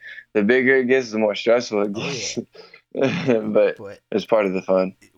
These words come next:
Speaker 2: on-, once you get to that point where, where your, where your music is, like, self-satisfying and you're making a, a complete living off it or whatever, and you never have to worry about doing that nine-to-five or that other bullshit,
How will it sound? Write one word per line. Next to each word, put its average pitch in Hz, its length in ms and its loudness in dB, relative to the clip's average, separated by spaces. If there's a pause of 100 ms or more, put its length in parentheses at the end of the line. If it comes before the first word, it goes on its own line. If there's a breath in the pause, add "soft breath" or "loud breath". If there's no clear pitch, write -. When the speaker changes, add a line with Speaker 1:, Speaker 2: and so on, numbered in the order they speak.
(120)
Speaker 2:
on-, 151 160 -8
once 175 260 -8
you 170 60 -10
get 147 220 -6
to 156 100 -8
that 135 200 -6
point 135 340 -12
where, 110 200 -12
where 107 200 -16
your, 104 360 -18
where 107 120 -20
your 104 320 -20 (180)
music 123 420 -14
is, 110 180 -16
like, 107 280 -18 (500)
self-satisfying 117 1160 -12
and 101 140 -20
you're 101 80 -20
making 110 400 -16
a, 101 260 -20
a 98 200 -16
complete 104 440 -16
living 113 340 -12
off 110 280 -16
it 107 120 -12
or 107 100 -14
whatever, 110 420 -14
and 104 100 -18
you 104 60 -20
never 104 220 -16
have 107 140 -14
to 107 100 -18
worry 107 240 -14
about 104 340 -16
doing 120 260 -14
that 113 160 -14
nine-to-five 123 640 -10
or 123 80 -12
that 123 140 -10
other 123 180 -10
bullshit, 131 580 -12